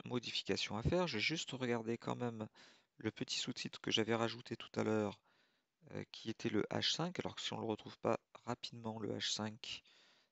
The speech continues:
si il est ici, les loutres, on a un lien pour remonter sur l'index. Il n'y a pas de page précédente à Europe, mais si on veut faire suivant, on va tomber sur la touche,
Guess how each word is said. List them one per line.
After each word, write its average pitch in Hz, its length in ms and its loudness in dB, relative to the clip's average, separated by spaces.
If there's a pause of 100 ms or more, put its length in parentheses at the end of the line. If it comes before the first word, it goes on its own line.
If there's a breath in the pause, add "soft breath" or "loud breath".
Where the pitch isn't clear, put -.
si - 340 -14
il - 140 -2
est - 160 -2
ici, - 480 -4 (680 soft breath)
les 123 220 6
loutres, - 420 -6 (560)
on 123 260 -4
a 127 60 2
un 120 120 4
lien 113 260 0 (100)
pour 92 140 -6
remonter 101 360 -4
sur - 200 -4
l'index. 127 480 0
Il - 40 -4
n'y 120 60 6
a 131 60 6
pas - 160 0
de - 100 -10
page 101 280 2
précédente 107 720 -6
à 92 60 -2
Europe, 110 460 2 (680 loud breath)
mais 113 380 -4
si - 460 0 (120)
on 117 140 -8
veut 110 180 -2
faire 104 300 2 (140)
suivant, 113 560 0 (380)
on 107 80 0
va 101 120 4
tomber 110 300 0
sur 151 200 4
la 143 100 4
touche, - 600 -6